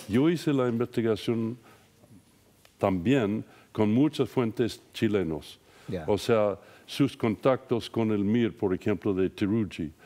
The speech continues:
Speaker 1: ah, los contactos de Horman con la, los cordones industriales, con el
Speaker 2: Mm.
Speaker 1: movimiento obrero chileno.
Speaker 2: Sí.
Speaker 1: Toda esa cosa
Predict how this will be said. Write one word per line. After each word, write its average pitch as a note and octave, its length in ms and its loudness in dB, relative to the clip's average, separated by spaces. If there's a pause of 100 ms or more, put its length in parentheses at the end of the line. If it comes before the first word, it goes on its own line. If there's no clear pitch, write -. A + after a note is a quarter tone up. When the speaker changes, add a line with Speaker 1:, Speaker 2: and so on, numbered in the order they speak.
(260)
Speaker 1:
ah, G2 280 0
los G2 160 0
contactos A2+ 580 0
de G#2+ 160 2
Horman B2+ 460 2
con A2+ 360 0
la, G2+ 500 0
los G2 300 0
cordones A2+ 580 0
industriales, G#2+ 600 0
con G#2 220 0
el G2+ 60 2
Speaker 2:
Mm. F2+ 60 0
Speaker 1:
movimiento G#2 580 0
obrero G#2 480 2
chileno. A2+ 600 0
Speaker 2:
Sí. - 140 -12 (340)
Speaker 1:
Toda F#3 300 4
esa D#3+ 240 -2
cosa D3+ 520 0